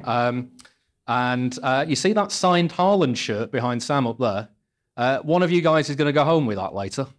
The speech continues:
Uh, we've got, uh, we'll, we'll be drawing out some raffle prizes. You should have, uh, raffle tickets each. Uh, we'll get two of you up here. You'll get head-to-head in a quiz. The winner is gonna get that Haaland shirt.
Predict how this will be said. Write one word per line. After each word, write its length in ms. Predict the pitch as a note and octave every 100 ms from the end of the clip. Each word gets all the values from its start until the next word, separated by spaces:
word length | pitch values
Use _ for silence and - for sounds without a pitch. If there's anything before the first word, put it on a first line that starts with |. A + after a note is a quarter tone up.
| -
Uh, 120 | A#2+ B2+
we've 140 | C3
got, 300 | D#3 D3+ D3+
uh, 200 | C#3+ C#3+
we'll, 120 | D3
we'll 200 | D3 D#3
be 80 | D3+
drawing 300 | C#3+ F#3+ E3+
out 100 | E3+
some 140 | E3 D3+
raffle 240 | C#3+ C3
prizes. 340 | B2 B2 C3+
You 80 | C#3+
should 140 | - D#3
have, 260 | C#3 -
uh, 160 | C3+ B2+
raffle 260 | C#3 C3 D3
tickets 320 | B2 C#3+ -
each. 300 | A#2 - - _ _ _ A#2
Uh, 220 | A#2+ C3+
we'll 100 | B2+
get 140 | C3+ C#3
two 120 | D#3
of 80 | C#3+
you 140 | C#3
up 100 | C3
here. 80 | A#2+
You'll 120 | B2
get 100 | B2
head-to-head 340 | C3+ C#3 C3 B2+
in 100 | A#2+
a 40 |
quiz. 320 | A#2+ A#2+ B2
The 100 | B2+
winner 440 | B2 D3 C3+ C#3 - _ -
is 140 | B2+
gonna 200 | C#3 B2+
get 260 | B2+ C3 B2+
that 160 | B2
Haaland 400 | A#2+ A#2+ A#2+ A#2
shirt. 400 | - B2+ A2+ G#2+